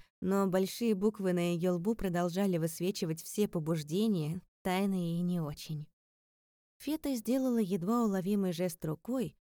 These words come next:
и концентрация влюбленного парня дала сбой. "Ох!" Фейские крылышки затрепетали, вмиг увеличиваясь и набираясь трехмерности.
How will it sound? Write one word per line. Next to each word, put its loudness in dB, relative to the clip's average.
и 0
концентрация 0
влюбленного 0
парня 0
дала -2
сбой. -10
"Ох!" 6
Фейские 0
крылышки 0
затрепетали, -2
вмиг 0
увеличиваясь 0
и 0
набираясь 0
трехмерности. -4